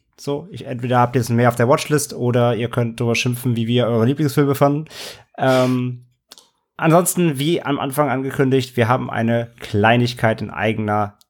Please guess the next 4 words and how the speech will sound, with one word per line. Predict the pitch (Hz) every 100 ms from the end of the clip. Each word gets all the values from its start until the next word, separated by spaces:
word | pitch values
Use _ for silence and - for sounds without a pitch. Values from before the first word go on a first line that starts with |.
| _
Sache | 90 87 120 95 117 123 147 _ _ - - _ -
zu | 139
besprechen, | 139 - 151 165 170 165 123
denn | 107 117 107 87